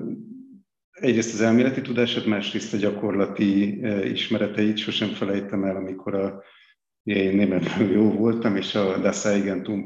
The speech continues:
Verpflichtet, ö, nevű, ö, a német alkotmány, vagy alaptörvény egész pontosan Grundgesetznek az egyik nagyon fontos klauzuláját súlykolta nekünk, és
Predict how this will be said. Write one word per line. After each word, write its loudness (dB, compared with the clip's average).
Verpflichtet, -4
ö, 4
nevű, 4
ö, 0
a -4
német 4
alkotmány, -2
vagy -2
alaptörvény 0
egész -6
pontosan -6
Grundgesetznek -4
az -6
egyik -6
nagyon -6
fontos -10
klauzuláját -6
súlykolta -6
nekünk, -4
és -6